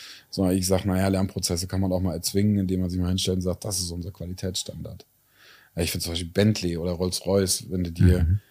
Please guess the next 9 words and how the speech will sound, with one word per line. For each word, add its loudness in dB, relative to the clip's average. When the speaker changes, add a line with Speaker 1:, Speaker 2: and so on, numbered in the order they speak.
Speaker 1:
die -8
Dokumentation 0
anguckst, -4
wie 0
da 0
die -2
Autos -4
gefertigt -6
werden, -4